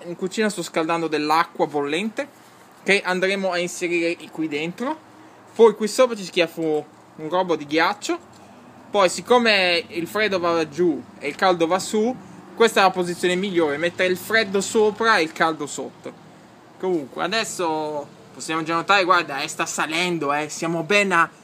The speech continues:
cinque millivolt. Cioè, robe, potrebbe uccidere tre formiche. Una tensione veramente potentissima.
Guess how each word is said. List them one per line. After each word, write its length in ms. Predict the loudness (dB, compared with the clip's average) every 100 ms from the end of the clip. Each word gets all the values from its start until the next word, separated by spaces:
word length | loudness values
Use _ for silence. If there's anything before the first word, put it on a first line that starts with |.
| -6
cinque 380 | -2 -2 0 0
millivolt. 800 | 2 2 2 0 -6 -8 -10 -12 -12 -20 -20
Cioè, 340 | -10 -4 -4 -4
robe, 760 | -6 -4 -4 -4 -4 -4 -6 -10 -20 -20 -20 -20 -20 -18 -18 -18 -20 -8
potrebbe 800 | -6 0 0 0 -2 -4 -4 -6
uccidere 760 | -8 -8 -6 -4 -2 0 0 -2 -6 -4
tre 220 | 0 0
formiche. 600 | 0 -2 -2 -4 -6 -14 -14 -20 -20 -18 -16 -16 -18 -20 -8
Una 220 | 0 0
tensione 580 | 2 0 2 2 4 4
veramente 640 | 2 2 0 -2 -2 -2 -4 -20 -20 -20 -8
potentissima. 680 | -2 0 0 -4 -12 -14